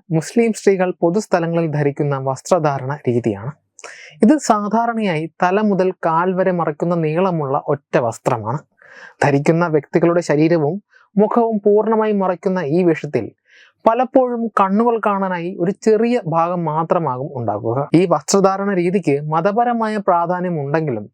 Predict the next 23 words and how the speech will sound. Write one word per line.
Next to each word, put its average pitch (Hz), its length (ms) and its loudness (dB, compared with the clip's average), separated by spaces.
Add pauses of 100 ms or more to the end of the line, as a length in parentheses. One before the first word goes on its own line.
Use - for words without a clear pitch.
(160)
പാശ്ചാത്യ 196 520 0 (100)
സമൂഹങ്ങളിലും 151 680 -2 (500)
മതേതര 190 380 2 (160)
രാജ്യങ്ങളിലും 151 640 -4 (220)
ഇത് 165 100 4 (180)
വലിയ 151 320 2 (160)
സാമൂഹിക 151 500 2 (160)
ചർച്ചകൾക്ക് 143 600 0 (100)
വഴി 131 200 2
തുറന്നിട്ടുണ്ട്. 107 460 -4 (920)
ബുർഖ 139 240 2 (160)
എന്നത് 170 260 2 (500)
സ്വാതന്ത്ര്യത്തെ 220 680 2 (120)
പരിമിതപ്പെടുത്തുന്ന 180 880 0 (220)
ഒരു 170 120 4 (200)
അടിച്ചമർത്തലിന്റെ 165 800 0 (120)
ചിഹ്നമായി 170 540 0 (100)
മാറുന്നു 147 360 0 (100)
എന്ന 143 220 -2
വാദം 123 260 0 (400)
വളരെ 147 240 0 (160)
ശക്തമാണ്. 117 560 -2 (440)
മുഖം 247 260 2